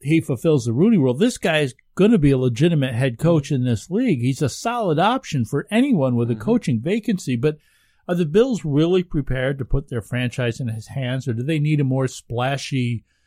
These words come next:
Speaker 1: do they need a name? Is that why Rex Ryan was brought in? Do they need a name to give fans confidence that the team is moving in the direct, in the right direction? Or can, will fans be confident, I guess what I'm asking, with a guy like Anthony Lynn?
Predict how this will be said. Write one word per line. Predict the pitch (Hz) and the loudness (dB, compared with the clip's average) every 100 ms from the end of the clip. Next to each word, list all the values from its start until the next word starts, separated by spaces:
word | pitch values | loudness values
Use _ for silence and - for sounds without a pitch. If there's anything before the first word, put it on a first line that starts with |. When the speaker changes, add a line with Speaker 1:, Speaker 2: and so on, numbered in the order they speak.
| _ _ _ - | _ _ _ -6
Speaker 1:
do | 139 | 2
they | 151 | 4
need | 196 202 196 | 4 4 2
a | |
name? | 185 196 180 101 | 2 0 0 -2
Is | 120 120 | -2 0
that | 147 170 | 0 2
why | 165 | 0
Rex | 156 165 - | 2 -2 -2
Ryan | 160 160 147 | 0 0 0
was | 113 | -2
brought | - 120 | -4 -4
in? | 117 | -4
Do | 110 | -4
they | 113 123 | 0 2
need | 135 170 | 4 4
a | 160 | 2
name | 147 160 175 143 | 2 0 -2 -4
to | 113 | -2
give | 113 139 | 0 -2
fans | - 147 139 | -2 -6 -6
confidence | - 131 165 160 123 107 | -6 -2 -2 0 -2 -2
that | 120 | -6
the | - | -10
team | - 143 143 | -4 0 2
is | 120 127 | 0 2
moving | 135 139 135 | 2 2 0
in | 127 | 0
the | 113 | 0
direct, | 120 123 127 175 151 _ - | 0 0 -2 -4 -16 _ -8
in | 185 | -2
the | 135 | 0
right | 127 131 127 | 2 0 0
direction? | 127 175 - 135 | 2 0 0 -2
Or | 135 | -2
can, | 156 135 _ _ _ - | -4 -4 _ _ _ 2
will | 165 | 2
fans | - 226 294 247 | 2 2 2 2
be | 208 | 0
confident, | 151 - 151 131 127 110 | 0 0 0 0 0 -2
I | 117 | 0
guess | 127 117 | 0 0
what | 123 117 | -2 0
I'm | 113 | 0
asking, | 117 117 - 117 135 | 0 -2 -2 -4 -4
with | 196 127 120 - - | -4 -2 -2 -6 -8
a | 120 | -2
guy | 117 117 | 0 0
like | 117 110 | 0 0
Anthony | 113 107 - 123 | -2 -2 -2 0
Lynn? | 196 226 | 0 0